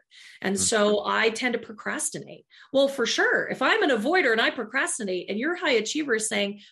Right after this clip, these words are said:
Speaker 1: "We need to work harder," no wonder we're having conflict, right?
Speaker 2: Mm-hmm.
Speaker 1: Then we can engage in a v-, a much more sophisticated conversation. And the truth is, we can both get into our sage perspective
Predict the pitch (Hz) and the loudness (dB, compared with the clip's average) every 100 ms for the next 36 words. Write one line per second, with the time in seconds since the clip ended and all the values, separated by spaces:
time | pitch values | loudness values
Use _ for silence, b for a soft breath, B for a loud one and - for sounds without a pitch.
0 | - 294 277 254 254 247 254 349 202 175 | -4 -2 -2 -2 -2 -2 -2 0 0 -2
1 | 180 b b _ _ _ 320 349 427 571 | -6 b b _ _ _ -4 -2 0 2
2 | 330 196 170 160 160 151 151 - - - | 0 -2 -6 -8 -10 -10 -10 -14 -20 -20
3 | _ _ _ 208 466 453 _ _ _ - | _ _ _ -8 -6 -8 _ _ _ 0
4 | 370 440 453 370 214 269 302 208 - 262 | 2 4 4 2 2 2 2 0 -2 0
5 | 220 202 - 339 277 311 403 - - _ | 0 -4 -4 -2 0 2 2 -2 -8 _
6 | 247 277 277 269 - 220 233 269 330 - | -2 0 0 -2 -2 -6 -4 -6 -6 -4
7 | 311 311 320 285 277 - 277 285 294 - | -4 -4 -6 -6 -6 -4 -4 -4 -6 -8
8 | B B 254 269 - 339 339 247 233 - | B B 0 0 2 0 2 2 2 0
9 | 208 294 294 277 - 240 247 269 254 247 | -4 -4 -2 -4 -2 -2 0 -2 -2 -2
10 | 202 190 - 214 240 - 277 269 294 285 | -2 -2 -2 -2 -4 -8 -10 -8 -6 -4
11 | 330 339 | -4 -4